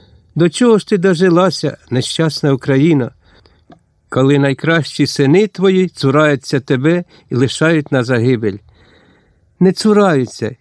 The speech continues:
і не лишають, батьку», — поквапно мовив Найда. «І за монастирською стіною можна послужити вітчизні й вірі». «Ха-ха-ха!» — злим сміхом перебив його Залізняк. «Жартуєш, друже?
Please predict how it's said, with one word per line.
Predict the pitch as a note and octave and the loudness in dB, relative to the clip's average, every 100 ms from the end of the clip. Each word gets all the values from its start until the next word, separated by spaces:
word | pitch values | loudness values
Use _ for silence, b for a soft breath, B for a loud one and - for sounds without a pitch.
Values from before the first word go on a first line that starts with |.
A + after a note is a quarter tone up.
| - | 0
і | |
не | E3+ | 2
лишають, | F#3+ G3 - A3 D#3+ A2+ | 4 2 0 2 2 -2
батьку», — | A2 D#3+ D3 - A2+ - | -2 -2 -2 -6 -16 -10
поквапно | B2+ - C3+ B2 B2+ | -8 -4 -4 -2 -2
мовив | A#2+ D3 C#3 B2+ | 0 2 0 0
Найда. | A#2+ G#2+ G2 - _ _ _ _ _ _ - | -2 -4 -8 -14 _ _ _ _ _ _ -4
«І | |
за | D3+ F#3 | 0 2
монастирською | G3 G3 F#3 - G#3 - G#3+ | 4 2 0 0 -2 -2 -4
стіною | - G#3 F#3+ G#3 G3+ E3+ D3 | 0 2 4 4 2 0 0
можна | E3 F#3+ F3 | 0 2 0
послужити | D#3+ E3+ - F3 D#3+ G3 F#3 D3+ | -2 -4 -2 0 2 2 0 0
вітчизні | D3+ D3+ - F#3+ F#3 A2 A#2+ | 0 -2 0 2 0 -2 -6
й | C3 B2 | -4 0
вірі». | D#3 D#3 A#2+ G#2+ _ b b b b | 2 2 0 -4 _ b b b b
«Ха-ха-ха!» — | b b A3+ G#3 F#3 E3 - E3+ A#2 - B B B - | b b -2 0 -2 -4 -4 -2 -4 -8 B B B -8
злим | B2 D3+ | 0 0
сміхом | B2+ - F3+ - E3 | 0 0 0 2 -2
перебив | C#3+ C#3+ C#3 D3 D3+ | 0 -2 0 0 2
його | C#3+ C3 | 2 0
Залізняк. | C3 C3 A#2 C3 A#2 G#2+ _ b b b b b b | -2 -2 0 -2 -2 -6 _ b b b b b b
«Жартуєш, | C#3 G3 F#3 - A#3+ B3+ F#3+ B2+ | -2 0 0 0 2 4 2 0
друже? | C3 D#3 B2+ A2+ | 0 0 0 -4